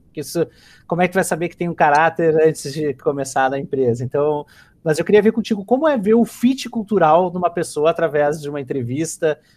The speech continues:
através de uma conversa. Acho que isso também é um desafio que, às vezes, o profissional do Sales Enablement também tá participando na parte de,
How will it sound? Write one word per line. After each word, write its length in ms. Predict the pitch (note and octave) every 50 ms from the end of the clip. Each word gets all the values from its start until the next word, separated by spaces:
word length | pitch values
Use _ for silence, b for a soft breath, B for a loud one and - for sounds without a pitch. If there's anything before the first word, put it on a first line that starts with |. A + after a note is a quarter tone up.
| b b
através 400 | - C3 B2+ C#3 C3 C3 C#3 C3+
de 60 | C3+
uma 140 | C#3 C3+ C3
conversa. 720 | - C3+ B2 B2+ C3+ C3+ C#3+ D3 D3 D3 C#3+ - - D3+ C3+
Acho 240 | B2+ C3+ C3+ - -
que 100 | - D3+
isso 160 | C#3+ - -
também 200 | F3 D#3+ D3 D#3
é 40 | D#3+
um 60 | D#3+
desafio 580 | D3 C3 D#3+ D#3 - - D#3+ D#3 F3 F#3+ F#3+ b b b b b b
que, 60 | -
às 100 | F#3+ D#3+
vezes, 140 | D3+ E3 D#3
o 40 | F#3
profissional 420 | E3+ F#3+ F3 - - F3+ D#3+ D#3+ E3+
do 60 | D#3+
Sales 180 | - E3+ D#3 D#3
Enablement 420 | E3+ D#3+ D3+ D#3 D#3+ E3 E3+ E3
também 320 | - F#3 F3+ D#3+ D#3+ E3+ F#3
tá 120 | F3+ F3+
participando 800 | F3 - E3+ D#3+ - - - - - C#3+ D3 D#3 D#3+ D#3 D#3+ D3+ b b b b
na 140 | b D3+ D3
parte 400 | - - D3+ D3+ D3+ - - D#3+
de, 480 | C#3 B2+ D3 D3 D3 C#3+ C#3+ C#3 C3